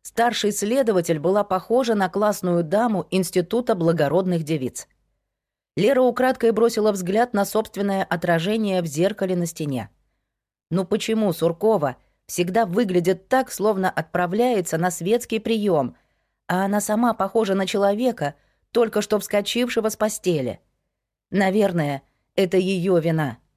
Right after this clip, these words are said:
Лера мало заботилась о внешности, считая, что для работы та значения не имеет,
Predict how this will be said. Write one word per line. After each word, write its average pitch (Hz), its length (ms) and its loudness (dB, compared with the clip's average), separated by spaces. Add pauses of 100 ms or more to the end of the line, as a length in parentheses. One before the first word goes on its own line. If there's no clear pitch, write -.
(480)
Лера 226 300 2
мало 233 300 4
заботилась 196 600 0
о 190 100 0
внешности, 185 760 -2
считая, 190 460 0
что 185 180 -4
для 190 180 0
работы 208 460 2
та 214 220 0
значения 202 640 -2
не 190 240 -2
имеет, 151 420 -2